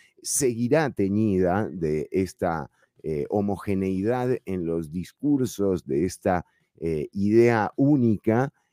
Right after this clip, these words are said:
y esto, eh, es un riesgo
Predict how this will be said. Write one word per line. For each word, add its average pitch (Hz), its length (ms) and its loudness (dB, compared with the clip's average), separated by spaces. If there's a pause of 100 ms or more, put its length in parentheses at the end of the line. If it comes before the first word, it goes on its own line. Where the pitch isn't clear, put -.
(140)
y 139 400 -2
esto, 127 680 4
eh, 82 420 4 (1300)
es 120 200 0
un 131 400 0
riesgo 117 880 6